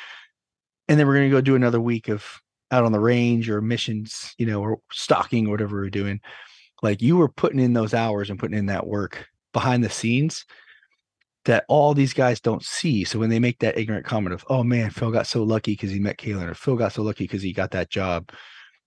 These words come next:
you know, and that sparked his ability to become who he is today. I'm like, "No, no, no. No, no, no, no. It's the two hours a night of sleep for six months straight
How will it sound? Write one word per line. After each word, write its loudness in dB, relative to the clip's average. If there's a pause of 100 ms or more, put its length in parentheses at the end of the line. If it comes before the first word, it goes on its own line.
(100)
you -6
know, -4
and -6
that -2
sparked -2
his -4
ability -2
to -6
become -4
who -4
he -2
is -8
today. -4
I'm -4
like, -8
"No, -4
no, -4
no. -14 (880)
No, 4
no, 2
no, -8
no. -16 (640)
It's -2
the 0 (360)
two 4
hours 2
a -2
night 0
of -2
sleep -2 (260)
for -6
six -6
months -6
straight -4